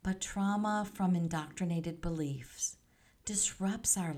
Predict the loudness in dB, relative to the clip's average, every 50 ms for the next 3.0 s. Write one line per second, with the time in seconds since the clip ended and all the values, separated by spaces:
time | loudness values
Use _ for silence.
0 | -4 -4 -4 -2 -2 -4 -4 -6 -6 -6 -4 -4 -4 -4 -2 -2 -2 -2 0 0
1 | -2 -2 -2 -4 -8 -12 -10 -6 -2 -2 0 2 2 2 0 0 -4 -12 -18 -18
2 | -18 -4 2 4 4 4 4 2 0 -2 -4 -4 -4 -2 -2 -4 -4 -4 -6 -6